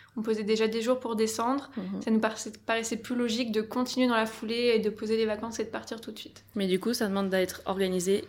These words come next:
Speaker 2: un peu en amont quand même.
Speaker 1: Oui, tout à fait. Mais on
Speaker 2: Faut
Speaker 1: a
Speaker 2: que
Speaker 1: fait
Speaker 2: ta
Speaker 1: le
Speaker 2: valise
Speaker 1: choix.
Speaker 2: soit
Speaker 1: Ouais.
Speaker 2: faite, faut
Speaker 1: Ah
Speaker 2: que,
Speaker 1: oui, oui, oui.
Speaker 2: voilà,
Speaker 1: <laughs> On est
Speaker 2: destination,
Speaker 1: parti avec
Speaker 2: tout
Speaker 1: pas
Speaker 2: soit
Speaker 1: mal de
Speaker 2: calé.
Speaker 1: choses.
Speaker 2: Hmm.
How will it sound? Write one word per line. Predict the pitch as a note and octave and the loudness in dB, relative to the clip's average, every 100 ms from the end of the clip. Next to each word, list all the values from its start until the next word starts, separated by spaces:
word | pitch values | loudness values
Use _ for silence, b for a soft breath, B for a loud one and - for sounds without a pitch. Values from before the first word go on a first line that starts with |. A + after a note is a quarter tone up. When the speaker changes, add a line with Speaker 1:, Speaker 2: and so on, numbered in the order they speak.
| - - | -10 -2
Speaker 2:
un | F#3 | -2
peu | F#3 G3 | 2 2
en | F3+ | 4
amont | F#3 F3 | 4 2
quand | D#3+ | 0
même. | D#3+ E3+ - - B B | -4 -6 -12 -18 B B
Speaker 1:
Oui, | C4 | 4
tout | C4+ - | 6 6
à | A#3+ | 6
fait. | A3+ G#3+ | 4 0
Mais | A3+ | 0
on | A3+ | 2
Speaker 2:
Faut | |
Speaker 1:
a | A3+ | 6
Speaker 2:
que | |
Speaker 1:
fait | G3 | 8
Speaker 2:
ta | F3+ | 10
Speaker 1:
le | F#3+ | 10
Speaker 2:
valise | G3 | 8
Speaker 1:
choix. | - F3 | 6 6
Speaker 2:
soit | A3+ | 6
Speaker 1:
Ouais. | A3 | 8
Speaker 2:
faite, | F#3 F#3 | 8 6
faut | - | 2
Speaker 1:
Ah | F#3 | 4
Speaker 2:
que, | A3+ | 8
Speaker 1:
oui, | E3+ | 10
oui, | - D#3 | 10 8
oui. | |
Speaker 2:
voilà, | D#3 - | 4 -2
Speaker 1:
<laughs> | |
On | - | -4
est | |
Speaker 2:
destination, | - - G#3+ G#3+ A3 | -2 0 4 6 8
Speaker 1:
parti | G3 | 8
avec | A#3+ | 8
Speaker 2:
tout | A3+ | 8
Speaker 1:
pas | A#3 | 8
Speaker 2:
soit | A#3+ | 8
Speaker 1:
mal | |
de | G#3 | 6
Speaker 2:
calé. | - | 2
Speaker 1:
choses. | G3 - - _ | 0 -6 -12 _
Speaker 2:
Hmm. | G3 | -2